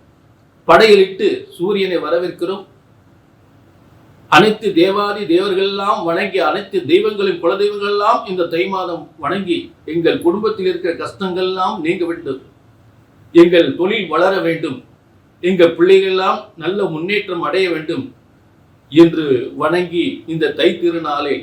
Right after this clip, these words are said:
ரொம்ப குஷியாக, அஹ், ஒரு விறுவிறுப்பாக, ஒரு "தை பிறந்துருச்சுப்பா, நமக்கு இனி நல்ல நேரம் தான், இதை செஞ்சா நல்ல நேரம் தான்"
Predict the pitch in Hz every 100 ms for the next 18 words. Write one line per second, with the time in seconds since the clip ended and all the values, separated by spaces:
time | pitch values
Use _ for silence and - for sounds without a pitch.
0 | - _ - 165 151 151 170 180 180 165
1 | 160 123 - - - - - - - -
2 | - - - 180 185 - - - 165 165
3 | 147 165 190 190 185 175 170 165 143 -
4 | - - - - _ _ _ _ - 180
5 | 170 151 131 123 175 196 175 - 214 -
6 | 190 185 - - - - - - _ _
7 | _ _ _ - 139 139 147 147 160 202
8 | 185 170 156 151 - - _ _ _ -
9 | 156 170 180 190 170 170 170 151 147 127